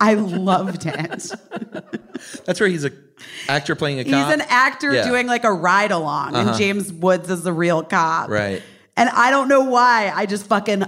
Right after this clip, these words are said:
Speaker 1: loved that movie.
Speaker 2: Right.
Speaker 1: And I also loved,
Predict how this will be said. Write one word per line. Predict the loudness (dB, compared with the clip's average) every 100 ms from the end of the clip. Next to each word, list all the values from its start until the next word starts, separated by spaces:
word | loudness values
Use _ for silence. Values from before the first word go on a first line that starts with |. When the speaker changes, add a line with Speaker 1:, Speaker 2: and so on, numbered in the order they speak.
| -4
Speaker 1:
loved | -4 0 2 4 4 2 0 -2 -8 -10 -8
that | -4 -2 -2
movie. | -4 -4 -6
Speaker 2:
Right. | -4 -2 0
Speaker 1:
And | 2
I | 2 2
also | 0 -2 -2 -2 0
loved, | 2 2 2 0